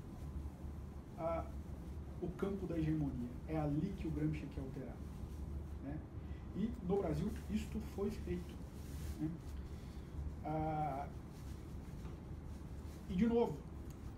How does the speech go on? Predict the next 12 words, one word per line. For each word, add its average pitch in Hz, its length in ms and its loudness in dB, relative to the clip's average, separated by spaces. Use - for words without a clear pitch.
lembrem 202 320 6
da 196 100 4
ideia 180 200 4
de 180 80 0
segunda 196 440 4
realidade. 156 600 2
Não 233 180 10
se - 160 0
está 240 300 6
preocupado 170 840 6
nessa 180 500 4
atuação 156 640 0